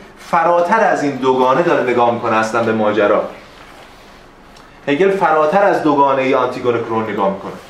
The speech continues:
در واقع اگه بگیم در سطح اول به لحاظ از حیث احساساتی هگل آن طرفدار آنتیگون است و در سطح دوم یه هگل کرونیستی رو در واقع ترسیم کردیم،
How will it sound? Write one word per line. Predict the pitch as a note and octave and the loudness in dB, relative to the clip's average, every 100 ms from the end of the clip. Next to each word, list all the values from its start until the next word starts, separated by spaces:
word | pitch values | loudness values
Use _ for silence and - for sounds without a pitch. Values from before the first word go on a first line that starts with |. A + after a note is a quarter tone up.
| - - - | -20 -8 0
در | C#3+ | 2
واقع | D3+ D3+ E3+ G3+ G#3+ A3 - - | 4 2 4 2 0 -4 -14 -8
اگه | E3 E3+ | -2 2
بگیم | E3+ D3+ D3+ | 2 0 -2
در | C#3+ C#3 C3 | 0 0 2
سطح | - - C3+ | 0 0 0
اول | B2+ B2+ B2 | 0 0 -2
به | A#2+ | 0
لحاظ | A#2 A2 A2 A2 | 0 2 0 -2
از | G2+ A2+ | -4 -4
حیث | A2+ A2 | -8 -8
احساساتی | G2+ A2+ A2+ A2 B2 | -8 -8 -8 -8 -6
هگل | A2 A#2 A2 G#2 - - | -4 0 0 -2 -6 -6
آن | A2+ A2 | -6 -4
طرفدار | A2+ G#2+ A#2+ | -4 -2 0
آنتیگون | A2 G#2+ G#2+ A2+ | 0 -2 -4 -4
است | A2+ A2+ | -4 -2
و | |
در | A2 | -2
سطح | G#2+ - - | -2 -2 -2
دوم | A#2 A2+ A#2 | -4 -2 -2
یه | A2+ | -2
هگل | A2 A2+ G#2+ G#2+ - - - - - - - - | -4 -2 0 0 -4 -14 -20 -20 -20 -20 -20 -4
کرونیستی | B2+ A#2+ A#2+ - D#3+ | 0 0 -2 -4 0
رو | D3+ A#2 | 2 2
در | A2+ | 2
واقع | A2 G#2+ G#2 G2+ | 2 0 0 -2
ترسیم | - A2 - A#2 | -2 -2 -2 -6
کردیم، | B2 A#2 A#2 A3 | 0 0 2 -2